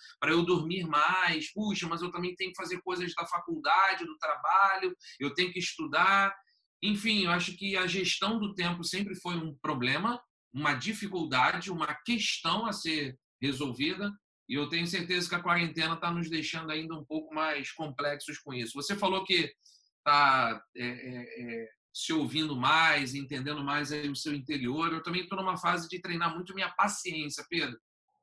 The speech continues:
É, paciência comigo mesmo, justamente por conta dessas questões que eu acabei de levantar sobre o tempo e tudo mais.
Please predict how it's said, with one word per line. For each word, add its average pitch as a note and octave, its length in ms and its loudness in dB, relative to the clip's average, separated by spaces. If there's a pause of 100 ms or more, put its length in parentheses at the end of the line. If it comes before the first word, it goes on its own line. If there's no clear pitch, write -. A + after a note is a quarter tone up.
(280)
É, A#2 220 -6
paciência D#3+ 540 0
comigo G3+ 280 -2
mesmo, D3+ 560 2 (200)
justamente F3+ 480 0
por G#3+ 160 -6
conta A3+ 240 -2
dessas B3 320 0
questões B3 420 -2
que A#3+ 80 -8
eu A#3 40 -4
acabei A3 200 0
de A#3+ 100 -4
levantar B3 540 -2
sobre E3 240 -4
o D3+ 120 -4
tempo E3+ 540 -2
e D#3+ 100 -6
tudo E3+ 200 -8
mais. C3 320 -4